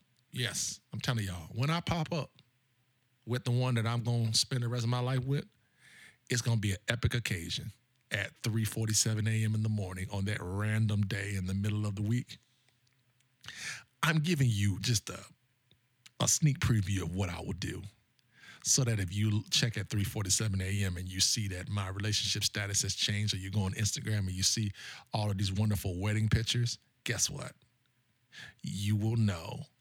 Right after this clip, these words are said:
that it has finally happened. But until then, Valentine's Day will be something that I decline <laughs> publicly. <laughs> You thought I was gonna go somewhere else with this, wasn't you? You didn't?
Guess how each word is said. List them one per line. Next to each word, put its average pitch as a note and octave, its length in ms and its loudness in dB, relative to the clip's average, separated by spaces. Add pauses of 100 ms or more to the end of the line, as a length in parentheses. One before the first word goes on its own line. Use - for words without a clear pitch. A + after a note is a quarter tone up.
that E2+ 140 -2
it E2+ 100 -6
has F2+ 160 0
finally F#2+ 360 -6
happened. - 560 -10 (580)
But G#2 100 0
until B2+ 300 2
then, E3+ 260 2 (720)
Valentine's A2+ 580 2
Day F2 220 -6 (760)
will A2+ 140 2
be G#2 100 0
something A2 360 2
that G2+ 120 0
I F#2+ 140 -2
decline F#2 680 -6 (260)
<laughs> - 300 4
publicly. G2+ 600 0
<laughs> - 460 -6 (1080)
You A2+ 140 -2
thought G#2+ 240 -2
I F#2+ 60 -2
was F2+ 100 -2
gonna G2+ 140 0
go G2 80 0
somewhere G#2 360 2 (120)
else G2+ 220 0
with G2+ 100 -4
this, F#2 160 -2
wasn't F#2+ 400 -2
you? F#2 120 -8 (1120)
You - 100 -6
didn't? G2+ 340 -2